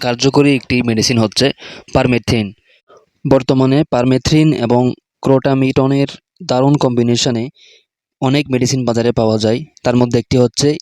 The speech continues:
ইউনিক সি এবং সেবনযোগ্য ট্যাবলেট হিসেবে বাজারে পাওয়া যায় এলআই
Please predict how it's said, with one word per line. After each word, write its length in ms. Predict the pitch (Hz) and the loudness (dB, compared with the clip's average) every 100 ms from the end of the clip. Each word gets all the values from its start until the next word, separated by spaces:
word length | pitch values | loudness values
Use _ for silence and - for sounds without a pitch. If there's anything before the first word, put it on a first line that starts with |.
| 131 | 0
ইউনিক 300 | 127 131 151 - - | 2 2 0 -4 -6
সি 180 | - 113 87 _ _ _ _ _ | -4 -4 -6 _ _ _ _ _
এবং 220 | 135 123 139 151 | -2 2 2 0
সেবনযোগ্য 520 | - 147 151 147 135 | 0 0 2 0 0
ট্যাবলেট 340 | 139 127 127 - | -2 0 -2 -2
হিসেবে 240 | 135 139 | 0 0
বাজারে 280 | 131 120 117 | 2 0 0
পাওয়া 240 | 113 107 107 | 0 0 0
যায় 160 | 117 143 - _ - | 0 -2 -6 _ -8
এলআই 240 | 120 123 | -4 -2